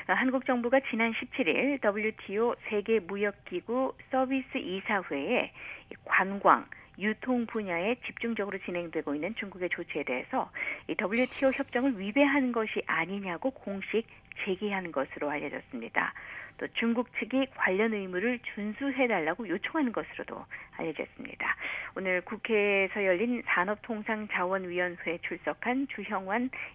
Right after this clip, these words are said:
산업통상자원부 장관이 밝힌 이 같은 내용은, 어, 그동안 관련 업계 호소에도 중국 정부가 개입됐다는 확실한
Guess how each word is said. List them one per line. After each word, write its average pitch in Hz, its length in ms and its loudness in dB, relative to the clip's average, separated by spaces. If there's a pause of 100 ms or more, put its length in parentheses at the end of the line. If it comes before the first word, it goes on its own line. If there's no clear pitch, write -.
(140)
산업통상자원부 208 1160 -2
장관이 165 680 0
밝힌 - 460 -2
이 - 80 -10
같은 160 320 -2
내용은, 151 440 0 (560)
어, 165 60 0
그동안 240 440 2
관련 233 340 6
업계 247 260 6
호소에도 220 800 0 (400)
중국 185 400 -2
정부가 240 340 2
개입됐다는 220 800 -2
확실한 - 680 2